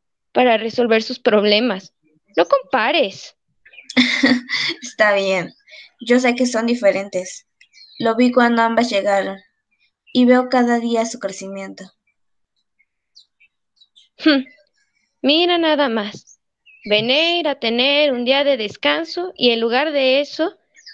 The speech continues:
Speaker 1: terminar peleando con una viejita que no tiene más que molestar a los jóvenes.
Speaker 2: Podrás llamarme vieja, pero yo sé algo que tú no sabes.
Speaker 1: ¿Y según tú qué sabes?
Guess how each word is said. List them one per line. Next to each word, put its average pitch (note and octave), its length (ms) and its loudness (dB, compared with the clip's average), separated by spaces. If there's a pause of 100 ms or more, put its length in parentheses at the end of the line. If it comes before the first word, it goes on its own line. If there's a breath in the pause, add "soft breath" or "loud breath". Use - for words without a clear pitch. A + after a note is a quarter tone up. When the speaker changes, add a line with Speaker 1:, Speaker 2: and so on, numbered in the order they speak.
(100)
Speaker 1:
terminar B3+ 520 0
peleando D#4 500 2
con B3 140 2
una C#4+ 240 4
viejita B3+ 840 0 (460)
que B3 120 2
no B3+ 160 4
tiene B3+ 300 2
más D4 320 0
que D4 100 0
molestar A3+ 520 0
a B3 60 2
los G#3+ 180 -4
jóvenes. F#3+ 680 0 (1120)
Speaker 2:
Podrás C#4 420 6
llamarme A#3+ 460 -2
vieja, G3+ 460 -14 (680)
pero A#3 240 -2
yo B3 220 -2
sé B3 180 0
algo A3+ 360 -2
que G3+ 100 -12
tú A3+ 200 -8
no G3+ 120 -10
sabes. E3 640 -14 (1700)
Speaker 1:
¿Y E4 100 2
según G#4 380 4 (140)
tú C#5 60 4 (120)
qué D5 100 2 (160)
sabes? C#4+ 760 0